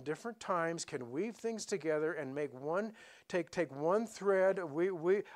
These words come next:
I've just, we've just woven one thread through twenty years and seen how it rolled and twisted and how this fed that. And under the authority, under the inspiration of the Holy Spirit, what these guys do when they put their words i-,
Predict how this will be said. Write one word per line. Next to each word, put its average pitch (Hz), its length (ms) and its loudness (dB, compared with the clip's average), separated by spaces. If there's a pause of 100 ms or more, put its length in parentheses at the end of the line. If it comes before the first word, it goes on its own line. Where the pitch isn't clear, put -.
I've 190 160 6
just, 240 200 0
we've 226 280 0
just 190 160 0
woven 214 320 8
one 233 300 2
thread 254 320 2
through 196 160 -6
twenty 220 360 2
years 202 480 2 (360)
and 165 160 0
seen 220 240 4
how 196 220 4
it 170 60 -2 (300)
rolled 202 480 6
and 175 140 0
twisted 208 400 2
and 170 80 -6
how 160 140 2
this 202 220 2
fed 196 300 4
that. 190 240 2 (240)
And - 160 -8
under 220 300 0
the 247 180 -2
authority, 202 560 4
under 208 220 2
the 226 200 0
inspiration 208 580 2
of 202 60 -2
the - 100 0
Holy 185 260 0
Spirit, 196 580 0 (260)
what 180 240 2
these 208 220 0
guys 196 340 6
do 226 240 0
when 196 200 0
they 180 100 0
put 214 300 -2
their 202 160 2
words 190 460 0 (280)
i-, 190 40 -2